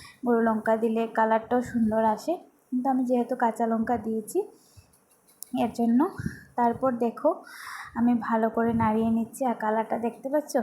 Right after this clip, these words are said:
কি দারুণ হয়েছে, তাই না? আমারও দেখে ভালো লাগছে কালারটা। আর যত কষাবে তখন কালারটা কিন্তু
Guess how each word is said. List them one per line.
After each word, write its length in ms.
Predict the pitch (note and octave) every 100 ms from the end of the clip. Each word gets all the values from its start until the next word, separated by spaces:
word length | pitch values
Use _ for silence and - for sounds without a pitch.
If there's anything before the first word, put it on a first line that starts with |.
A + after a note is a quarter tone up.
| -
কি 80 | A#3
দারুণ 440 | G#3 G#3+ G#3+ A3 A3
হয়েছে, 340 | A3 G#3+ A#3+
তাই 200 | E4+ G#4 G4
না? 120 | G#3+ - - - D4+ -
আমারও 340 | A3+ A3 A3+
দেখে 280 | A3+ A3 B3
ভালো 300 | A#3+ A3 A3
লাগছে 340 | A3 G#3+ - A#3
কালারটা। 460 | G#3+ G#3 - C4+ D4+ - -
আর 220 | A#3 G#3+ A3
যত 200 | A3+ C4 C4
কষাবে 300 | A#3 - C4
তখন 300 | C#4+ A#3 A3+
কালারটা 340 | A3 G#3 G#3+ A3+
কিন্তু 220 | A#3+